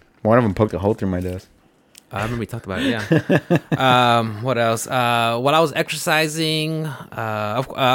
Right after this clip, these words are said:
Speaker 2: I exercised, so Monday to, uh, Wednesday, Thursday, Friday. I'm gonna exercise on Saturday. I, that's been the new routine also, just exercising on Saturday mornings.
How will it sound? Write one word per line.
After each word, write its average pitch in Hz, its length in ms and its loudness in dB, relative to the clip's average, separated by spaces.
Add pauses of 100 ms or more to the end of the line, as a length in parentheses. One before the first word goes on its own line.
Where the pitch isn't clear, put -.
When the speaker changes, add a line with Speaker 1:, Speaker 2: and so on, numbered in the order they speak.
Speaker 2:
I 139 40 0
exercised, 147 360 -2
so 131 200 2
Monday 139 300 0
to, - 240 -12 (180)
uh, - 40 2
Wednesday, 170 320 4
Thursday, 135 500 2
Friday. 147 680 2
I'm 143 80 -12
gonna 117 160 -4
exercise 123 320 -6
on 110 160 -2
Saturday. 127 400 0
I, 156 200 2 (100)
that's 220 160 2
been 339 100 0
the 240 80 4
new 180 140 6
routine 202 320 2
also, 185 280 4
just 160 200 -4 (380)
exercising 143 380 -2
on 120 140 2
Saturday 131 240 2
mornings. 127 420 0